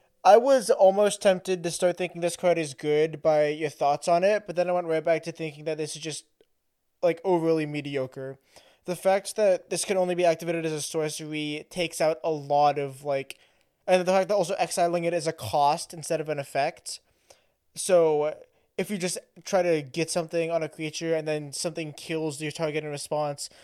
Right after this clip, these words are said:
just makes you exile it for nothing. The fact that you won't have a discard outlet all the time in your hand, and it'll just be a f-,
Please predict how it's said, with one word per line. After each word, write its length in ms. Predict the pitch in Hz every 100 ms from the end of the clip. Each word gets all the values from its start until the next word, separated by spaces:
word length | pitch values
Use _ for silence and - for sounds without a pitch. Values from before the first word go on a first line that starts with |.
| _
just 180 | 170 147
makes 200 | 175 -
you 60 | 185
exile 420 | 160 - 160 160
it 80 | 151
for 120 | 160
nothing. 600 | 147 143 - 139 139 139 - _ _ _ _ -
The 100 | 170
fact 320 | - 175 175
that 220 | 180 170
you 120 | 160
won't 260 | 151 175 220
have 160 | 214 170
a 40 |
discard 340 | 160 151 170
outlet 240 | 151 151 147
all 160 | 160
the 80 | 156
time 280 | 147 156 143
in 80 | 151
your 100 | 151
hand, 300 | 151 143 147
and 100 | 160
it'll 180 | 170 160
just 160 | 151
be 120 | 170
a 20 | 147
f-, 160 | -